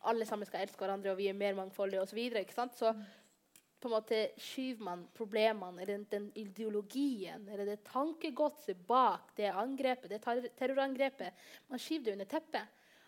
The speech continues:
Speaker 1: Om, og hvordan skal man på en måte komme seg på ordentlig måte, ikke sant? Hvordan skal vi se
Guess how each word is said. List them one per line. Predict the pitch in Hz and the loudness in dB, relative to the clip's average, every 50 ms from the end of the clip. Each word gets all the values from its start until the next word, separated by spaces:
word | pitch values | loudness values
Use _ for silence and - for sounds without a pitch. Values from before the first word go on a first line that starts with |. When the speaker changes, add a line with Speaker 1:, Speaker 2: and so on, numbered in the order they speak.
| - _ - | -16 _ -4
Speaker 1:
Om, | 202 240 240 247 240 247 247 - - - _ _ _ - | -2 -2 -2 -2 -4 -4 -6 -6 -8 -14 _ _ _ -2
og | - - | -2 0
hvordan | - 302 254 - 320 | 0 -2 -2 -2 -4
skal | - - 294 277 | -2 2 2 4
man | 277 269 254 254 | 4 4 2 2
på | - 262 | 0 0
en | 254 | 0
måte | 240 233 - 240 | 0 0 0 -2
komme | - - 254 254 | -4 -4 -4 -2
seg | - - 220 214 214 - - - _ _ _ _ _ _ _ _ _ - 220 220 202 202 190 - - - - - - | 2 4 4 4 4 2 -2 -12 _ _ _ _ _ _ _ _ _ -20 -18 -18 -18 -18 -20 -20 -20 -20 -20 0 6
på | - 277 | 6 8
ordentlig | - 262 339 392 349 - 233 208 | 10 10 8 8 6 2 2 2
måte, | 214 240 - 247 | 2 0 0 -2
ikke | 208 | -2
sant? | - 233 233 | -2 -4 -4
Hvordan | - 269 247 285 | -4 -4 -6 -6
skal | - - 311 | -4 -4 -2
vi | 294 311 302 285 262 | 0 0 0 0 0
se | - - - - 302 285 220 | -4 -6 -2 2 2 2 2